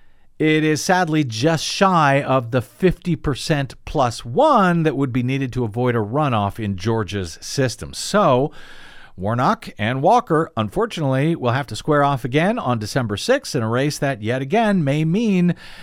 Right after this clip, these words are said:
that Georgia voters will determine majority control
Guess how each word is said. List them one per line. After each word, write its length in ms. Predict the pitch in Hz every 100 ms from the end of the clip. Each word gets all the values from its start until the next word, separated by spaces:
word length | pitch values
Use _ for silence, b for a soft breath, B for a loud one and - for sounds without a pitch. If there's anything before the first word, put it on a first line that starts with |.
| B
that 200 | 147 147
Georgia 560 | 117 135 139 131 147 123
voters 560 | 120 160 147 123 123 107
will 300 | 113 123 120
determine 560 | 110 - 147 143 135
majority 580 | 127 107 123 127 127 117
control 560 | 135 113 - 117 117